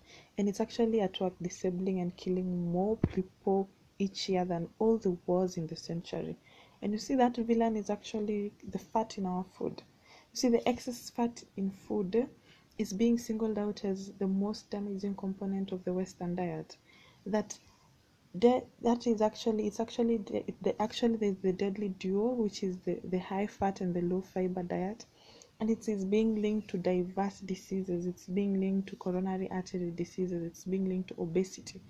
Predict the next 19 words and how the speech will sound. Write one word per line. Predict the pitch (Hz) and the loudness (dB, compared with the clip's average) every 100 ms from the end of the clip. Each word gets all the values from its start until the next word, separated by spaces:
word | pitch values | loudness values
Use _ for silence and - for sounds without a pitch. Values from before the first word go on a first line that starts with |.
| - - - - | -20 -20 -18 -12
It's | - | 0
being | 190 220 208 | 2 2 2
linked | 202 208 - | 0 0 -4
to | - 185 175 175 - - - 180 | -2 0 2 -2 -4 -18 -10 0
gallstones. | 208 208 - 185 170 180 | 2 2 -2 -4 -6 -6
It's | - | -8
being | 180 196 196 | -2 0 2
linked | 190 190 190 - | 2 0 -2 -4
to | 185 185 | -4 -4
appendicitis. | 180 180 175 - 208 202 - 170 175 | -4 -4 -4 -6 -4 -4 -4 -6 -6
It's | - | -8
being | 180 190 190 | -2 0 2
linked | 185 185 - | 0 -2 -6
to | - - | -18 -6
cancers | 240 226 - 185 170 | -2 -2 -2 -4 -2
of | 165 170 | -4 -6
the | 180 | -8
colon, | - 208 180 165 170 | -6 -2 -2 -2 -2
breast, | 180 185 170 - - | -2 -2 -4 -10 -20